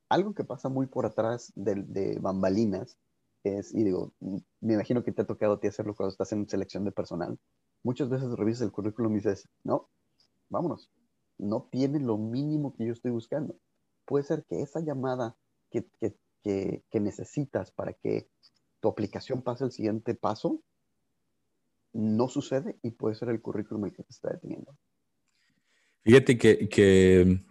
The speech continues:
Speaker 2: así conocí a mi esposa, ella me entregó su currículum y yo dije, "Va, este, sí, sí la acepto, sí,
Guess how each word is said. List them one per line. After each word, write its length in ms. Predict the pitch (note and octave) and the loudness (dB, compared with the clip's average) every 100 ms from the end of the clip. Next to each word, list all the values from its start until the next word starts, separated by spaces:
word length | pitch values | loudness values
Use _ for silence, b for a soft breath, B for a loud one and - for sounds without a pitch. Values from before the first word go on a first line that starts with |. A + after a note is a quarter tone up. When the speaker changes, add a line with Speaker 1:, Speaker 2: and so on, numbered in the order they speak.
| - - | -14 0
Speaker 2:
así 360 | F#2+ F#2+ G2+ | 2 6 6
conocí 300 | G2 G#2+ G2+ | 8 8 8
a 40 | G2+ | 8
mi 60 | |
esposa, 320 | G2+ - F#2+ G2+ | 6 6 6 8
ella 120 | G2 | 8
me 80 | G2 | 8
entregó 240 | F2+ E2+ | 8 6
su 100 | F#2+ | 4
currículum 480 | F#2+ F2 - F2+ F2+ | 4 4 6 6 6
y 80 | D#2+ | 4
yo 60 | |
dije, 260 | D#2 - F2 | 2 2 2
"Va, 360 | - F#2 A2 - _ _ - | 2 2 -2 -12 _ _ 0
este, 400 | F2+ - - E2+ | 2 2 0 0
sí, 240 | - F2+ | 4 4
sí 200 | F2 - | 6 6
la 100 | E2+ | 6
acepto, 420 | D#2+ F2 F#2+ G#2 | 6 2 2 0
sí, 400 | G#2 F2 F2 F2+ | 2 2 2 0